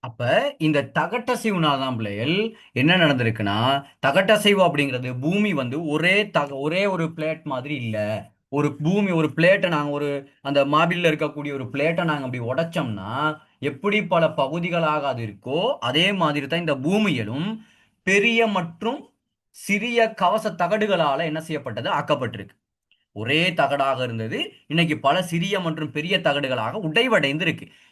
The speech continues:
இந்த உடைவுக்கும் இதை தகடுகள்னு சொல்லுவோம். இதை நாங்க என்னன்னு சொல்லுவோம்? தகடுகள்னு சொல்லுவோம். அப்ப இந்த தகடுகள் இன்னைக்கும் நகர்ந்துகிட்டு தான் இருக்கு. இன்னைக்கு என்ன செய்யுது? அசைஞ்சுகிட்டு தான் இருக்கு. அப்ப இந்த அசைவை தான் நாங்க தகட்டசைவுன்னு சொல்லுவோம்.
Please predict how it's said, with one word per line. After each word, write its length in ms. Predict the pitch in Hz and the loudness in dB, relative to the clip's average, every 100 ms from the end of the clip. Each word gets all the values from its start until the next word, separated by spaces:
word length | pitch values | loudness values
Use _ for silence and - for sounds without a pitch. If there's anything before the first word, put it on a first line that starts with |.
| - | -6
இந்த 240 | 175 220 208 | -2 0 0
உடைவுக்கும் 760 | 175 190 254 240 185 - 254 - - | 2 2 2 0 -4 -4 -4 -6 -8
இதை 140 | 165 | -6
தகடுகள்னு 600 | - 180 190 220 208 185 | 0 2 4 4 4 0
சொல்லுவோம். 280 | 185 147 98 | -2 -4 -6
இதை 120 | 117 143 | -6 -2
நாங்க 180 | 151 | 0
என்னன்னு 220 | 151 165 165 | 2 0 0
சொல்லுவோம்? 280 | 160 208 - _ _ | -2 -4 -8 _ _
தகடுகள்னு 600 | 170 175 214 202 156 160 | 2 4 4 4 0 -2
சொல்லுவோம். 300 | 170 127 - - - | -4 -6 -8 -14 -6
அப்ப 180 | 143 | -2
இந்த 160 | 180 156 - | 0 -2 0
தகடுகள் 560 | 156 180 254 214 147 - | 0 4 2 2 0 -4
இன்னைக்கும் 760 | 190 220 254 254 180 285 302 | -6 -4 0 0 -2 -2 0
நகர்ந்துகிட்டு 500 | 233 180 196 185 139 | 0 0 -2 -4 -6
தான் 120 | 123 156 | -2 -2
இருக்கு. 220 | 131 - _ | -2 -10 _
இன்னைக்கு 340 | 113 123 131 | -10 -8 -6
என்ன 120 | 135 135 | -6 -6
செய்யுது? 280 | 143 151 285 - _ - | -4 -2 -4 -8 _ -6
அசைஞ்சுகிட்டு 640 | 147 226 226 196 165 123 | -2 0 0 0 -2 -2
தான் 140 | 156 | 0
இருக்கு. 180 | 151 - _ | -2 -4 _
அப்ப 160 | - 117 | -8 -4
இந்த 160 | 143 113 | -2 -2
அசைவை 540 | 123 - 262 277 262 | -4 0 0 4 4
தான் 180 | 226 233 | 6 4
நாங்க 340 | 196 135 107 107 120 135 165 - _ | 2 0 -4 -8 -8 -8 -10 -18 _
தகட்டசைவுன்னு 880 | 170 170 226 226 233 214 190 151 139 | 0 2 0 0 0 0 -4 -6 -6
சொல்லுவோம். 300 | 170 165 117 | -4 -4 -6